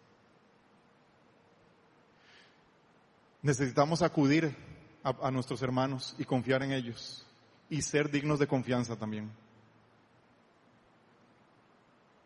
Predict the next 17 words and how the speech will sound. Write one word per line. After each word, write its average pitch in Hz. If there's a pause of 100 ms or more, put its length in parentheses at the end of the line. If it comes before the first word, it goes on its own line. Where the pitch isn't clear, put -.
(580)
La 135
comunión 147
del 175
Espíritu 160
Santo 170
produce 143
fruto, 175 (220)
produ-, 131
produce 139
una 160
mente 156
renovada 147 (920)
y 147
es 143
un 160
placer 151
elevadísimo. 135